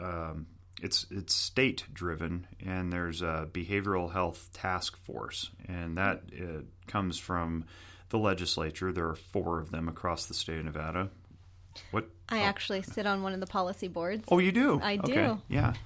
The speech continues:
Speaker 1: So there's these policy boards. They have associated, uh, workers that go out into the community and, and do stuff and try to generate consensus among people and providers and agencies. And the task forces are split into subcommittees,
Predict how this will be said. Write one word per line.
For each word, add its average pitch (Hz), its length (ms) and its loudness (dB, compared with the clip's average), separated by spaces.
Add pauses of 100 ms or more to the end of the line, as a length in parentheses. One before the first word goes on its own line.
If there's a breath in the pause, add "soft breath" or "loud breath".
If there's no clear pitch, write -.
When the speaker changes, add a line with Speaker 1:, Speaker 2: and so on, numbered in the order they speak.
(280 loud breath)
Speaker 1:
So - 140 2
there's 120 180 8
these 110 120 2
policy 120 400 4
boards. 101 400 2
They 90 120 2
have 92 160 2
associated, 90 720 0 (220)
uh, 82 180 -4
workers 92 420 2
that 87 80 -2
go 87 200 2
out 85 160 4
into 85 140 -2
the 82 60 -4
community 87 540 0
and, 85 220 -4 (460 loud breath)
and 87 220 -2
do 90 160 2
stuff - 640 -2
and 82 380 -4
try 95 200 0
to 85 100 0
generate 85 800 -4 (100)
consensus 87 640 0
among 82 460 0 (680)
people 90 360 0
and 85 120 -2
providers 82 500 -2
and 80 80 -2
agencies. 85 540 -2 (680 loud breath)
And 87 520 2
the 95 80 0
task 104 400 4
forces 90 760 2
are 85 300 -2
split - 440 -2
into 85 400 -2
subcommittees, 92 920 0